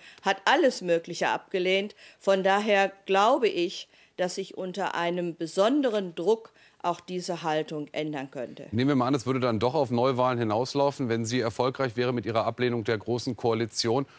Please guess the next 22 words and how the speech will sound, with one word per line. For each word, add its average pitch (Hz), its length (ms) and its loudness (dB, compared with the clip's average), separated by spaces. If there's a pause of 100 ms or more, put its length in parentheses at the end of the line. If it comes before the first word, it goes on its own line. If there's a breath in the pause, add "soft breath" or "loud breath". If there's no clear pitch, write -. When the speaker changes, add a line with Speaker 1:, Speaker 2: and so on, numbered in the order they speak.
(160 loud breath)
Speaker 2:
Und 123 180 0
nach 135 200 2
den 143 200 2
Neuwahlen 135 460 4
stünde 147 360 0
die 127 120 0
S 139 220 -4
P 147 160 0
D 143 300 2 (260 soft breath)
noch 165 220 4
schlechter 139 420 2
da 123 180 4
als 120 180 0
jetzt. 131 320 0
Würden 131 180 2
Sie 123 80 0
das 135 180 0
dann 165 120 0
auf 143 120 0
Ihre 143 180 0
Kappe 147 260 -2
nehmen? 180 260 -6